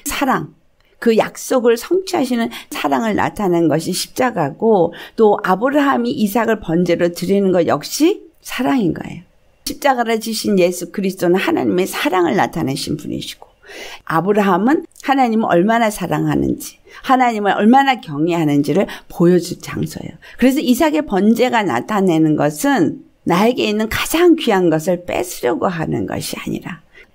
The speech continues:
"이삭을 내게 바쳐라" 할 때 내 아들인가? 내 딸인가? 아니면 내 재물인가? 내 목숨인가? 그렇게 많이 생각을 할 수 있겠지만, 그것은 바로 우리의 사랑입니다.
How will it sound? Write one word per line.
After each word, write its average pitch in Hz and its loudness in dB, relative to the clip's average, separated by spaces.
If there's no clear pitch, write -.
"이삭을 165 0
내게 127 0
바쳐라" - -6
할 - -6
때 160 -4
내 147 -2
아들인가? 151 -4
내 156 -4
딸인가? 220 -6
아니면 156 2
내 147 2
재물인가? 151 0
내 - 0
목숨인가? 175 0
그렇게 214 0
많이 160 4
생각을 202 -2
할 208 -4
수 - -6
있겠지만, 160 0
그것은 147 -2
바로 139 -8
우리의 147 0
사랑입니다. 165 -6